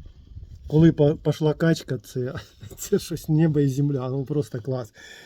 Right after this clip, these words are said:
Дуже смачно, дуже гарно, дуже тихі, спокійні, ну бачите, нікому не заважають. Нам подобається.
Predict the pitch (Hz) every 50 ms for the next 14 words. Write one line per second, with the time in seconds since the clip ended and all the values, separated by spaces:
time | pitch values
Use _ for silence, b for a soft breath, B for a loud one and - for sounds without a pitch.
0 | B B B - 135 170 160 160 151 - 170 175 202 196 196 160 139 131 151 147
1 | 139 151 139 165 180 175 170 139 135 131 160 185 139 151 139 - - 196 196 -
2 | - 160 139 - - _ _ 151 127 - 180 185 185 190 170 147 131 123 135 139
3 | 135 135 135 123 151 151 143 - - _ - 117 123 - - _ _ _ - 139
4 | 143 - - 165 156 151 151 156 143 131 147 143 151 143 135 170 175 165 147 -
5 | b b b b b b b b b b b b b b b b b b b _
6 | - 165 190 180 175 170 147 131 127 120 131 135 - -